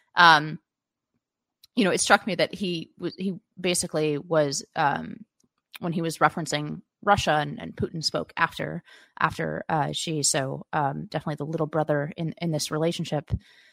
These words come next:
Uh, but he, he, he basically said, "No, this alliance is on the right side of history." He used that, that phrase, which, um, you know, Obama made famous. And, and I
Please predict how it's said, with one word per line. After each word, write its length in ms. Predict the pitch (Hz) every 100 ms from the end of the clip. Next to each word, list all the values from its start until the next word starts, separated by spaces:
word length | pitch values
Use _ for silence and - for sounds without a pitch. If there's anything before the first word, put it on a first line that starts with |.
| _
Uh, 360 | - 175 160 151 - _ _ _ _ _ _ _ _ _ _ _ -
but 160 | 202
he, 260 | 208 220 220
he, 160 | 240 247
he 140 | 247
basically 560 | - - 214 208 254 226
said, 280 | 196 175 - 196
"No, 220 | 196 170
this 160 | 196
alliance 500 | 208 185 170 170 170
is 80 | 160
on 140 | 160 151
the 100 | 143
right 240 | 156 -
side 260 | - 147 147
of 80 |
history." 380 | 156 147 - 151
He 120 | 147
used 240 | 170 165 -
that, 200 | 135 - _ -
that 240 | 147 -
phrase, 460 | - 151 - - -
which, 320 | 156 - - -
um, 400 | 151 156 165 165 _ _ _ _
you 80 | 180
know, 160 | 143
Obama 320 | 151 156 151
made 200 | 143 143
famous. 560 | - 160 147 147 139 -
And, 200 | 151 151 -
and 280 | 151 - -
I 300 | 160 160 147